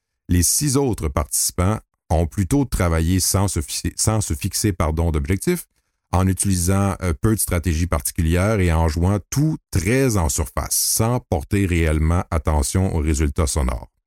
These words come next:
Donc, quelque chose qui ressemble étrangement à ce qui avait été observé dans l'étude de McPherson et Renwick avec les jeunes enfants dont je viens de vous parler.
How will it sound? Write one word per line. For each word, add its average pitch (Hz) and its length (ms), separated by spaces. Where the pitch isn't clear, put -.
Donc, 87 320
quelque 98 300
chose 147 320
qui - 100
ressemble 95 500
étrangement 85 720
à 82 100
ce - 100
qui 82 160
avait 78 240
été 85 260
observé 80 540
dans 87 160
l'étude 76 300
de 82 80
McPherson 76 500
et 80 100
Renwick 78 440
avec 82 260
les 85 120
jeunes 76 280
enfants 69 320
dont 90 140
je 69 80
viens 80 120
de 80 60
vous 78 80
parler. - 300